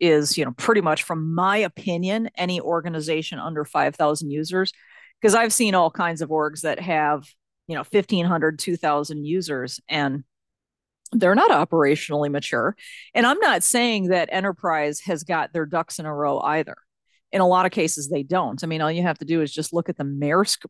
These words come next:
breach that happened. I mean, that was what, uh, you know, Maersk has got a ridiculous number of employees, something in excess of maybe sixty thousand employees. <laughs> You know, clearly, uh, their enterprise,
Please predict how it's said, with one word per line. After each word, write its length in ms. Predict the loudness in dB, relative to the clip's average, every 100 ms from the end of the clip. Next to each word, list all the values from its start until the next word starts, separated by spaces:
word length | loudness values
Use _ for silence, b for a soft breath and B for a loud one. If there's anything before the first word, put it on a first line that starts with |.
| _
breach 480 | -4 -2 -2 -6 -8 -12 _ _
that 140 | -2 0
happened. 460 | 2 2 0 -2
I 40 | -2
mean, 200 | -2 0
that 160 | 0
was 180 | 0 -2
what, 260 | -2 -2 0
uh, 560 | -2 -4 -6 -8 -10 -12 -6
you 100 | 0
know, 100 | 2
Maersk 460 | 2 4 4 4 2
has 140 | 0 2
got 280 | 4 4 2
a 80 |
ridiculous 880 | 2 2 2 2 0 0 0 0 -2
number 340 | -4 -4 -4 -4
of 120 | -4
employees, 580 | -4 -2 2 2 2 0
something 280 | -2 -4
in 100 | -4
excess 360 | -4 -4 -4 -4
of 100 | -4
maybe 220 | -4 -2
sixty 380 | -2 -4 -6 -4
thousand 600 | 2 4 4 0 -2 -4 -6
employees. 800 | -4 2 4 4 2 0 -10 -16
<laughs> 60 | b b b b b _ _ -4 0 2
You 80 |
know, 160 | 2 2
clearly, 680 | 2 4 8 8 8 8 6
uh, 220 | 6 4 0 _ _ _ _ 0
their 240 | 4 6
enterprise, 880 | 6 6 4 4 4 2 0 -6